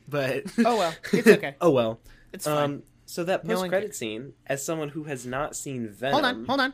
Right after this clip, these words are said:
Speaker 2: hold
Speaker 1: No,
Speaker 2: on,
Speaker 1: no, no.
Speaker 2: hold on, hold on, hold on.
Speaker 1: Hold on, hold on. Okay.
Speaker 2: I wanna get your thoughts.
Speaker 1: Okay.
Speaker 2: Where, like, before we jump into post-credit scenes, where do you think Spider-Man goes from here? Do you think they keep going? Like, obviously they have that, um, Spider-Man freshman year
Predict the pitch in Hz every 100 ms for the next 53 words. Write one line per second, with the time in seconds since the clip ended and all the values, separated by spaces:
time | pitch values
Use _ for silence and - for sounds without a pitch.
0 | - 269 180 190 214 220 233 - 208 208
1 | - 214 180 170 151 143 143 143 - 147
2 | 139 151 - 175 196 220 214 196 - 175
3 | - 147 123 - - 185 160 113 185 196
4 | 202 180 170 160 175 - 220 269 233 202
5 | 185 175 180 170 - 135 120 139 123 143
6 | 156 185 233 220 190 139 - 139 127 120
7 | 107 98 92 - - 120 - - _ _
8 | _ _ - - - - - - - 143
9 | 156 147 190 190 170 202 175 185 180 196
10 | 190 202 277 277 277 226 190 185 175 170
11 | 156 135 - 160 160 151 139 139 127 -
12 | 170 170 180 170 143 160 151 180 165 151
13 | 156 180